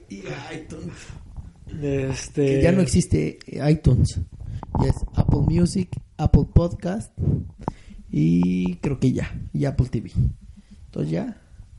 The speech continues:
Speaker 1: ¿te acuerdas cuando tenías que, eh, descargar iTunes para poder sincronizar tu iPhone?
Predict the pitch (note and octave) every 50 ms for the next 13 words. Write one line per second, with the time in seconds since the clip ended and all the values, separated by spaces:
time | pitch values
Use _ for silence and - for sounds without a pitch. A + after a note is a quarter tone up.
0 | - - - E3 D3 - - G3+ G#3 A3+ - F#3+ G#3 - - F#3+ F#3 F3+ F3+ -
1 | - F3+ F#3+ G3+ G3+ - - - F3 F3 E3+ E3 - C#3+ D3+ D#3 D#3 D#3 D#3 D#3
2 | D#3 D#3 - - D#3+ D#3 D#3+ F3 F3+ F3+ F#3+ B3+ B3 - - C#4 D4 C#4+ C4 -
3 | - - - - F3 E3+ E3+ - - E3+ E3 F3+ F#3 F#3+ G3 F#3+ - - - -
4 | - - - - F3 F3 D3+ E3 E3 E3+ E3+ E3 D#3+ E3 F#3+ F#3+ - F#3+ - F#3
5 | G3 G#3+ A#3+ A#3+ - - G#4 A4